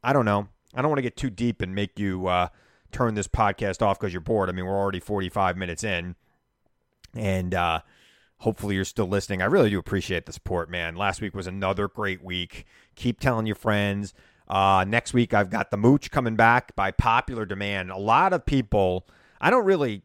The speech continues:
I don't like to have people on too soon. The Mooch was on, I think, six months ago. He's on in March. And, um,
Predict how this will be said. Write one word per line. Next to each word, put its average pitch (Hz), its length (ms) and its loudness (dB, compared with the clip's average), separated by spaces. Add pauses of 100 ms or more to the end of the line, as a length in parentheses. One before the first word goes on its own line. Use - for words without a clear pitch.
I 151 80 -2
don't 247 100 -4
like 208 160 0
to 180 60 -4
have 165 180 0
people 123 240 -2
on 120 200 0
too 123 160 -6
soon. 117 340 -4
The 101 80 -4
Mooch 147 240 -2
was 110 120 -4
on, 110 380 0
I 98 80 -2
think, 156 220 -10
six - 320 -10
months 101 240 -4
ago. 80 200 -10
He's 92 100 -10
on 113 120 -4
in 82 100 -10
March. 90 560 -8 (1040)
And, 113 640 0 (140)
um, 101 680 2